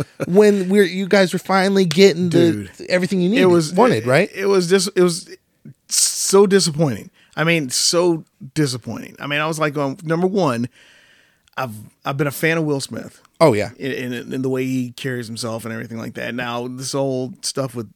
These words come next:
Speaker 1: him and his wife
Speaker 2: Wife.
Speaker 1: and all that stuff, I've been like, "Yeah, this is a little weird, a little shady, whatever you're
Speaker 2: Uh-huh.
Speaker 1: doing." But I don't, I'm not living in your house, so guess what? That's your house.
Speaker 2: Right.
Speaker 1: But for him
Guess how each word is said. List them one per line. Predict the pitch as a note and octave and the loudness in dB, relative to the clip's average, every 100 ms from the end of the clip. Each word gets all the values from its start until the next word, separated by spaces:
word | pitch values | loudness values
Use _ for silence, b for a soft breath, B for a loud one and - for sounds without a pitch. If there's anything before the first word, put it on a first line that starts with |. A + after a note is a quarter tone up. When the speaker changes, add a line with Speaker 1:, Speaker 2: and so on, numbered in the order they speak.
| C3+ | -14
Speaker 1:
him | B2 B2+ | -4 -2
and | B2 | -2
his | A#2 - _ _ | -4 -10 _ _
wife | - A#2+ | -4 2
Speaker 2:
Wife. | A#2 - | 2 0
Speaker 1:
and | A2+ A2+ A2+ | -6 -6 -6
all | A#2 A#2+ | -6 -6
that | B2 | -6
stuff, | - B2 A#2 | -6 -8 -8
I've | A2 | -10
been | A2+ | -10
like, | A#2 | -8
"Yeah, | B2+ C#3 C#3+ C3+ | -4 -2 -2 -4
this | C3 A#2 | -4 -8
is | A2+ | -8
a | |
little | B2 A#2+ A#2+ | -6 -6 -4
weird, | B2 B2 B2 | -4 -6 -6
a | |
little | A#2+ | -8
shady, | A#2 B2 A#2+ B2 | -8 -6 -6 -4
whatever | B2 C3 C3 | -2 -2 -2
you're | B2+ | 0
Speaker 2:
Uh-huh. | A#2 | 2
Speaker 1:
doing." | A2 G2+ - b b b C3+ | 0 -2 -6 b b b -2
But | D#3 C#3 - | -2 -2 -6
I | G#2 A2+ | -16 -14
don't, | A2+ | -14
I'm | - A#2 | -12 -10
not | G#2+ A2 | -10 -8
living | B2+ C3 | -8 -6
in | C3 | -8
your | |
house, | C3+ C3 C3 | -6 -6 -6
so | - A2 | -6 -8
guess | G#2+ A2 A2 | -8 -10 -10
what? | G#2+ - - | -12 -12 -14
That's | A#2 A2+ | -14 -12
your | A2+ | -12
house. | A2+ - - | -12 -12 -6
Speaker 2:
Right. | D#3 G#2+ - b - | -4 -4 -8 b -16
Speaker 1:
But | B2+ D3+ A#2+ _ _ _ _ _ _ _ _ _ _ _ _ _ _ - | -4 -4 -4 _ _ _ _ _ _ _ _ _ _ _ _ _ _ -20
for | - C3+ | -8 -6
him | A2 - E3+ G3+ G3+ G3+ | -6 -2 0 0 0 -2